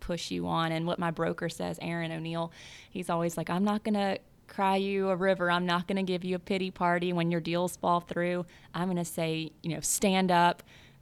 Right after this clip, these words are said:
let's keep going, let's hustle." And personally, like, I appreciate that. I know a lot of people don't, <laughs> but I do,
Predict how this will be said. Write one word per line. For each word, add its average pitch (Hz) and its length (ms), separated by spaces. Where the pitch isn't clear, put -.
let's 170 300
keep 175 240
going, 156 420
let's - 220
hustle." 160 440
And 147 220
personally, 214 720
like, 170 220
I 170 140
appreciate 156 560
that. 185 340
I 160 100
know 160 180
a - 0
lot 151 200
of 156 60
people 156 480
don't, 147 340
<laughs> 226 220
but 185 220
I 175 260
do, 165 480